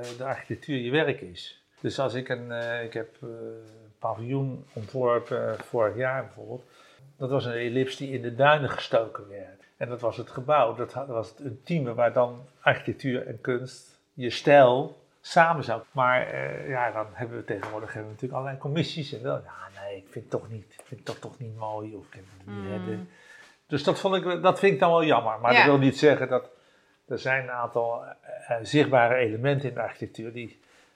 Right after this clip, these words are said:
Speaker 1: wel, eh, herkenbaar zijn bij mij, zeg maar. Maar hoe consequenter dat is, hoe meer ik het naar mijn zin heb.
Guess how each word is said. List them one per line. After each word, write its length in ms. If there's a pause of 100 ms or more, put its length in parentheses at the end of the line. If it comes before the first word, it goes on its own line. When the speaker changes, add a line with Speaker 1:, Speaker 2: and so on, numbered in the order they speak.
(180)
Speaker 1:
wel, 520 (580)
eh, 120
herkenbaar 640
zijn 480
bij 120
mij, 320
zeg 280
maar. 180 (640)
Maar 200
hoe 160
consequenter 760
dat 200
is, 540 (340)
hoe 140
meer 240
ik 120
het 120
naar 200
mijn 120
zin 160
heb. 200